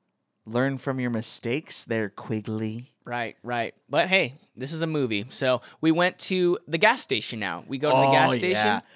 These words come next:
Speaker 1: I like that. Okay, so he goes, so he's like, "Okay, I need to, I need to find the guys who shot me," or whatever. Like, he doesn't really know. He's
Speaker 2: He wants
Speaker 1: like,
Speaker 2: to avenge his death.
Speaker 1: he's confused if he's Murphy or not. He doesn't really know who it is, whatever. Right.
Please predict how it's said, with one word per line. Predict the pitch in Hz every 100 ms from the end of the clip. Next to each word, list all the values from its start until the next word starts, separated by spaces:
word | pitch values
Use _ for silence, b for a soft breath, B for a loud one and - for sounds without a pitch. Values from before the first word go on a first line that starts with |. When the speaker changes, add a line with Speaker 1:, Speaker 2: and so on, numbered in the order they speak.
| B
Speaker 1:
I | 123
like | 143 156 180
that. | 185 131 -
Okay, | -
so | 117
he | 113
goes, | 123 127 -
so | 135
he's | 117 120
like, | 113 107
"Okay, | 110 - 107
I |
need | 107 110 -
to, | 110 98 - b b
I | 110
need | 117 120
to | 107 - -
find | 110 110
the | 104
guys | 95 90
who | 92
shot | 92 60
me," | 76
or | 85
whatever. | 82 80 95
Like, | 110
he | 131
doesn't | 143 139
really | 131
know. | 123
He's | 113 -
Speaker 2:
He | 113
wants | 135 -
Speaker 1:
like, | 127
Speaker 2:
to |
avenge | 135 139 127 120
his | 127 117
death. | 117 104 107
Speaker 1:
he's | 135 127
confused | 139 143 143 131
if | 120
he's | 113
Murphy | 113 123 131 120
or |
not. | 117 113
He | 113
doesn't | 113 117
really | 110
know | 104
who | 107
it | 101
is, | 95 104
whatever. | 92 82 85 _
Right. | - 101